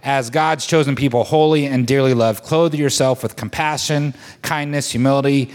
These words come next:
gentleness, and patience. Bear with each other and forgive one another. If any of you has grievance against someone, forgive as the Lord forgave you." Um, and you think about this, uh,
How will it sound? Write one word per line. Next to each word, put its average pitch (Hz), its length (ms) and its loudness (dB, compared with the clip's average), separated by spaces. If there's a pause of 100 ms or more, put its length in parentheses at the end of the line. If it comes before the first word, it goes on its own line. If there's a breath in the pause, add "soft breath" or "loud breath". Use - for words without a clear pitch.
(160 loud breath)
gentleness, 135 480 0
and 117 140 -6
patience. 110 440 -6
Bear 135 360 2
with 139 160 0
each 117 180 -4
other 107 280 2
and 104 220 -4
forgive 117 520 0
one 120 140 2
another. 95 500 -2 (340 loud breath)
If - 180 -8
any 160 460 -2
of 135 220 -2
you 135 140 0
has 113 200 -2
grievance 117 380 -2
against 110 300 -6
someone, 107 420 -2 (280 loud breath)
forgive 117 680 -2 (260 loud breath)
as 104 240 -2
the 101 100 0
Lord 104 440 0 (180 loud breath)
forgave 98 680 0 (220 loud breath)
you." 92 400 -2 (560 loud breath)
Um, 107 640 -4 (1000)
and 135 100 -4
you 143 80 -2
think 175 180 -2
about 123 220 0
this, - 580 -2
uh, 104 540 -2